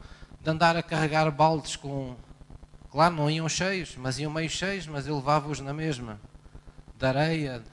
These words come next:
Lembro-me aos fins de semana, por exemplo, quando as outras pessoas iam passear,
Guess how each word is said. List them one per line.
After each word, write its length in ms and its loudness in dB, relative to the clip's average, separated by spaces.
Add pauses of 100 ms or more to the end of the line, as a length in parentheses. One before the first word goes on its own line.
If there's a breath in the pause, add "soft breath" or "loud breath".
(240 loud breath)
Lembro-me 340 0
aos 260 -2
fins 180 -6
de 80 -4
semana, 440 -4
por 140 -10
exemplo, 280 -6
quando 200 -6
as 80 -2
outras 240 -4
pessoas 260 -8
iam 140 -8
passear, 640 -4